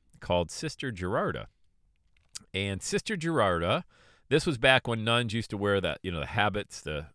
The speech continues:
hats on top, and they wore the black dresses, and they lived in the convent, um, which was right next to our school, and the priests lived in the rectories across the street. And Sister Gerarda was all of about four feet ten. But man,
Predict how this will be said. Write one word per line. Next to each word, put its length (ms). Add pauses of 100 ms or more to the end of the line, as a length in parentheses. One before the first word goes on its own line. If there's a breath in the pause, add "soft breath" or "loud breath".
hats 400
on 200
top, 440
and 100
they 80
wore 220
the 80
black 420
dresses, 560
and 200 (520 soft breath)
they 120
lived 280
in 80
the 60
convent, 560 (440)
um, 260
which 140
was 120 (240)
right 200
next 260
to 160
our 120
school, 480 (140)
and 200
the 60
priests 360
lived 180
in 60
the 60
rectories 440
across 280
the 60
street. 380 (480 soft breath)
And 160
Sister 320
Gerarda 420
was 260
all 200
of 80
about 340
four 280
feet 340
ten. 340 (1080)
But 160
man, 480